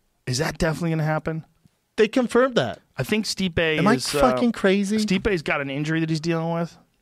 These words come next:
Speaker 1: that, uh, I think
Speaker 2: Am I fucking crazy? Is that not
Speaker 1: No.
Speaker 2: confirmed? I, I,
Speaker 1: I don't
Speaker 2: this
Speaker 1: think
Speaker 2: is my
Speaker 1: it's
Speaker 2: third
Speaker 1: confirmed.
Speaker 2: show today. I'm,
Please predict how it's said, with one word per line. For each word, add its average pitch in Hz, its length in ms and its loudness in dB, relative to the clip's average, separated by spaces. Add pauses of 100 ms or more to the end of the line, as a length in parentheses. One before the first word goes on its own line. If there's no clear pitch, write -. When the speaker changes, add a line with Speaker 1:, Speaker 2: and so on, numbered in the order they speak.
(160)
Speaker 1:
that, 127 200 -4
uh, 120 380 -2 (340)
I 127 60 -6
think 139 360 -8 (220)
Speaker 2:
Am 202 120 4
I 262 200 4
fucking 262 460 0
crazy? 226 360 2
Is 202 80 -4
that 220 80 4
not 151 220 4
Speaker 1:
No. 233 60 6
Speaker 2:
confirmed? 220 500 2
I, 160 60 4
I, 156 100 0
Speaker 1:
I 151 40 0
don't 170 100 2
Speaker 2:
this 175 100 4
Speaker 1:
think 185 80 2
Speaker 2:
is - 20 4
my 175 60 4
Speaker 1:
it's 147 100 0
Speaker 2:
third 160 200 2
Speaker 1:
confirmed. 139 80 2
Speaker 2:
show 127 200 2
today. 110 160 -4
I'm, 139 180 -6